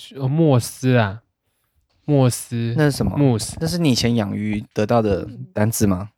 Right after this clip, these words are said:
Speaker 1: 就是那个，那个水草名字就叫慕斯。
Speaker 2: 嗯。
Speaker 1: 然后呢，它就是很像青苔。
Speaker 2: 嗯。然后呢？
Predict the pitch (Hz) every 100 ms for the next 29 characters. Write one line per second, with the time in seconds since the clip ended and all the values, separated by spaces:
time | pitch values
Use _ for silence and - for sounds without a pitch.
0 | _ _ _ - - 139 151 139 127 123
1 | 151 135 127 160 151 - 131 117 104 104
2 | 104 113 107 107 95 95 - - _ _
3 | - 113 95 117 _ _ 123 117 135 117
4 | 110 - 123 120 117 117 107 104 113 -
5 | _ _ _ _ 107 101 120 110 - 104
6 | - 104 95 104 - _ - 113 101 95
7 | 110 - _ _ _ _ _ _ _ _
8 | _ _ - - _ _ _ _ _ _
9 | - 107 113 101